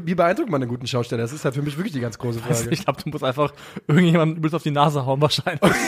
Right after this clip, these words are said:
Speaker 1: <laughs> Oder du musst so in dem, im Breakdancer, weißt du, dieser runden Schüssel, wo drin ist, in der Mitte stehen. So, und so, so viben für sechs Runden oder sowas. <laughs> So wie die ganz coolen Jungs das halt gemacht haben damals.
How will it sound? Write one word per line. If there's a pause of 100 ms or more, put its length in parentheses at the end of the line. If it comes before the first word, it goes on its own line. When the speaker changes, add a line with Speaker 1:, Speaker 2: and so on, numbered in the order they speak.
(160)
Speaker 1:
<laughs>
Oder
du
musst
so
in
dem,
im
Breakdancer,
weißt
du,
dieser
runden
Schüssel,
wo
drin
ist,
in
der
Mitte
stehen. (280)
So,
und
so, (120)
so
viben
für
sechs
Runden
oder
sowas.
<laughs> (800)
So
wie
die
ganz
coolen
Jungs
das
halt
gemacht
haben
damals.